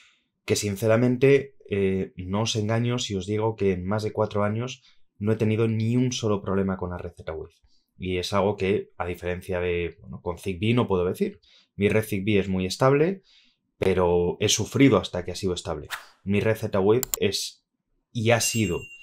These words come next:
impecablemente estable desde el día que la monté hasta el día de hoy.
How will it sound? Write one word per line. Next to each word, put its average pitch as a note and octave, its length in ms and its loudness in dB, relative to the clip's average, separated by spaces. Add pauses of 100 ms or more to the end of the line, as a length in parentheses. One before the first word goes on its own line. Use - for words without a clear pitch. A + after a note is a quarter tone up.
(540)
impecablemente A2+ 920 4
estable B2+ 560 0
desde F#2+ 240 0
el F2 80 -2
día F2+ 160 -2
que - 80 -10
la F#2 120 -2
monté A2+ 500 -2
hasta - 240 -6
el E2+ 40 -6
día F2 140 -4
de D2 140 -8
hoy. - 80 -16